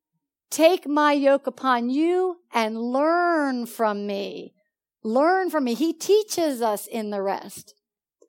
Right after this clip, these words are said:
"For I am gentle and lowly in heart, and you will find rest for your souls. For my yoke is easy and my burden is light." And you know,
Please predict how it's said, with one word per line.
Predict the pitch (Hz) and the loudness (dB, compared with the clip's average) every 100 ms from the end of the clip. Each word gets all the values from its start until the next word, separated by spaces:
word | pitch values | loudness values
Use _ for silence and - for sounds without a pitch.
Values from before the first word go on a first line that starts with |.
| _ | _
"For | - 269 - | -2 0 2
I | 262 277 302 320 302 | 4 6 6 4 2
am | 247 240 | -2 -4
gentle | 220 247 247 247 214 | -4 -4 -4 -4 -4
and | 220 214 | -4 -8
lowly | 214 226 254 254 262 | -4 0 0 -2 -4
in | 254 | -4
heart, | 220 208 - - _ _ _ _ _ - | -4 -4 -4 -10 _ _ _ _ _ -4
and | 233 233 | -2 0
you | 254 285 320 339 | -2 0 2 0
will | 269 233 220 | 0 0 0
find | - - 254 269 277 277 226 | -4 -2 0 0 -4 -6 -6
rest | 220 247 262 - | 0 0 0 -10
for | - 220 | -10 -8
your | 220 247 | -6 -6
souls. | 240 233 196 190 202 - - _ _ _ | -6 -4 -4 -6 -14 -18 -20 _ _ _
For | - 240 | -6 -4
my | 240 254 | 0 0
yoke | 269 254 262 254 | 2 0 0 0
is | 254 202 | -6 -6
easy | 226 214 185 190 196 _ - | -8 -8 -8 -10 -10 _ -10
and | 202 202 | -8 -4
my | 196 | -4
burden | 190 202 202 196 202 | -4 -4 -4 -4 -8
is | 190 190 196 | -10 -12 -8
light." | 185 180 - - _ _ _ _ _ _ - | -10 -10 -14 -20 _ _ _ _ _ _ -8
And | 233 | -6
you | 226 | -2
know, | 226 226 | 0 0